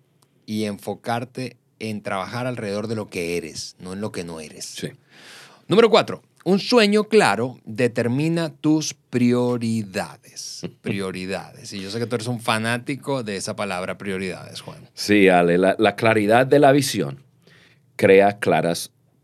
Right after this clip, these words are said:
Speaker 2: prioridades. Y en los dos episodios que vienen vamos a hablar muchísimo de eso, entonces no voy a anticipar tantas cosas,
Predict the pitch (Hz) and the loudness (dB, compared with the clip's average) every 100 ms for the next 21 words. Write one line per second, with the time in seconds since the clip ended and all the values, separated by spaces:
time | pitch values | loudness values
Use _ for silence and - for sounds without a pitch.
0 | _ - 90 80 87 110 139 110 - - | _ -2 2 4 6 8 8 6 -2 -14
1 | - - - - - _ _ _ _ _ | -20 -20 -20 -20 -20 _ _ _ _ _
2 | _ 160 165 156 151 - 139 131 127 110 | _ 6 8 8 6 4 4 6 6 6
3 | 131 143 175 185 - 190 139 135 170 156 | 6 6 2 2 4 4 4 2 2 4
4 | 175 90 110 - 101 120 131 139 147 160 | 4 0 -8 -2 0 0 0 2 2 2
5 | 147 - 196 156 117 87 87 - 101 95 | 2 2 0 2 -2 -4 -8 2 4 4
6 | - 92 117 110 113 104 107 113 123 139 | 2 0 2 2 0 -2 2 6 8 6
7 | 117 117 113 107 104 101 107 - - - | 4 -2 -4 -2 2 2 2 -2 -8 -10
8 | - 95 98 135 135 - 90 - 82 | -4 -4 0 2 2 2 0 0 -8